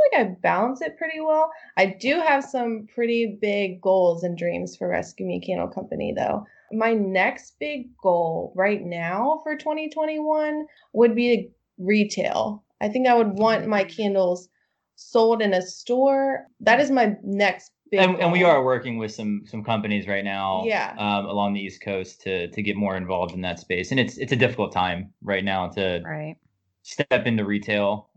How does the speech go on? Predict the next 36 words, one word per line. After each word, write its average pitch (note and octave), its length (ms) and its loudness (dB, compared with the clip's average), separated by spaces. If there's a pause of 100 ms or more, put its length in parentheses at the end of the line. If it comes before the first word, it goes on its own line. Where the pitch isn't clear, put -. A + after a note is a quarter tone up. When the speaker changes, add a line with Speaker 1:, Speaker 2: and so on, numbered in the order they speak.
Speaker 3:
uh, F#2 200 -2
especially A#2+ 300 -4
with G#2 80 -4
the G2+ 60 -8
smaller G2+ 320 0
businesses F#2 500 -8
that F2+ 120 -6
we're, F2 420 -6
we're F#2 120 -12
looking F#2 220 -6
to F2 80 -6
work E2+ 240 -2
with, E2 220 -6
right? F2+ 320 -2
You E2+ 120 -10
know, - 300 -10 (140)
obviously F#2 300 0
covid F#2 240 -2
has E2+ 100 -6
impacted E2 380 -6
those F2 180 -12
small E2+ 200 -4
businesses E2 420 -10
pretty, F2 600 -6
pretty C#3+ 160 6
heavily. G2 560 0 (140)
And, G2 600 -4
you G#2 120 -6
know, G2 140 -2
that's G2+ 180 -2
put - 180 -4
a G#2 40 0
little G2+ 220 0
bit G2 140 -2
of F#2 120 -2
a F2 480 -4